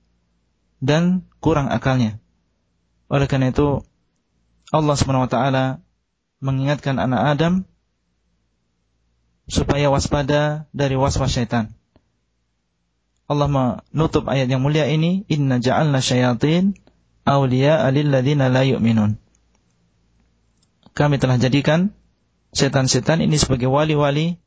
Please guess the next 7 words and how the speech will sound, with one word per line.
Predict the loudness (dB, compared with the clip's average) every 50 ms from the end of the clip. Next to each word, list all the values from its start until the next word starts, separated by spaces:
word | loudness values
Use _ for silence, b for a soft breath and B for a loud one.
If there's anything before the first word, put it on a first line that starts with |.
| _
bagi | -6 -4 -2 -2
siapa? | -2 0 -2 0 0 0 0 0 -2 -4 _ _ _ _ _ _ _ _ _ _ _ -6
Bagi | -4 -4 -2 -2 -2
orang-orang | -2 -2 -2 -2 -4 -4 -4 -4 -2 -2 -2 -4 -6
yang | -6 -8 -8 -8
tidak | -6 -6 -4 -4 -4
beriman. | -6 -8 -8 -8 -8 -8 -8 -10